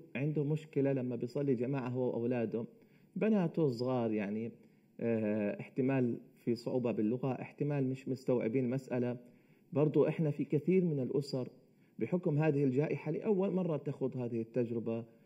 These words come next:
إنها الناس تجلس وتصلي وإلى آخره، فبقول لك مرات بصير يضحكوا في الصلاة، فهو بينفعل، بيت-، بعد بيت-، ممكن أحيانًا يقطع الصلاة ويعاتبهم على هذا الأمر، ويرد يرجع يصلي وياهم ويسأل عن، عن ذلك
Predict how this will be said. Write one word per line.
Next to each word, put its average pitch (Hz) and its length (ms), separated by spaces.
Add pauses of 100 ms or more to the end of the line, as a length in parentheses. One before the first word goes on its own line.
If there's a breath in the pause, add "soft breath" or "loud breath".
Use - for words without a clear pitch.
(200 soft breath)
إنها 131 180
الناس 123 340
تجلس 120 420
وتصلي 120 480
وإلى 113 220
آخره، 113 380 (320 soft breath)
فبقول 208 240
لك 196 160
مرات 185 280
بصير 170 220
يضحكوا 131 680 (420 soft breath)
في - 60
الصلاة، 131 460
فهو 151 320
بينفعل، 131 680
بيت-، 135 440
بعد 139 280
بيت-، 139 560
ممكن 143 340
أحيانًا 143 500
يقطع 143 300
الصلاة 135 520 (440 soft breath)
ويعاتبهم 135 840
على 123 160
هذا 135 260
الأمر، 135 360
ويرد 135 360
يرجع 139 320
يصلي 143 400
وياهم 131 640 (640 soft breath)
ويسأل 180 460
عن، 147 340
عن 131 200
ذلك 147 320